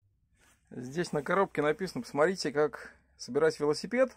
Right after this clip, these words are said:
Вот посмотрите и сравните с тем, как правильно собирать велосипед.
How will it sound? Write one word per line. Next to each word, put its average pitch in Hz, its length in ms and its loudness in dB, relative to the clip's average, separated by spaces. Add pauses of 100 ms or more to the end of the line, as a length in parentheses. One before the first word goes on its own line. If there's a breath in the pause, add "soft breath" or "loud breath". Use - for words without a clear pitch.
(120)
Вот - 120 -4
посмотрите 202 580 2
и 147 40 -2
сравните 156 420 2
с - 40 -12
тем, 190 180 0
как 160 160 0
правильно 165 400 6
собирать 120 380 0
велосипед. 113 480 -2